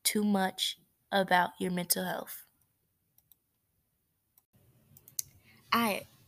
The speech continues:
also read, among other things, exercise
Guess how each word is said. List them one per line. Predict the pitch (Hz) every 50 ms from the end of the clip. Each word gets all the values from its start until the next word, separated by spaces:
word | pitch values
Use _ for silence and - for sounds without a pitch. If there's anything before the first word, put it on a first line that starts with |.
| _ _ -
also | 208 214 254 269 - - 233 214
read, | 196 185 185 180 175 175 170 170 170 175 180 - - - - - _ _ _ _ - - - - - - - - _ _ _ _ _ _ _ _ _ - _ _ _ _ _ -
among | 208 220 220 226 247 277 311 311 294 -
other | - 233 247 247 247 247 247
things, | - - 208 196 190 185 185 190 190 - - - - -
exercise | 220 240 - - - 302 269 - 269 247 240 233 226 226 220 220 -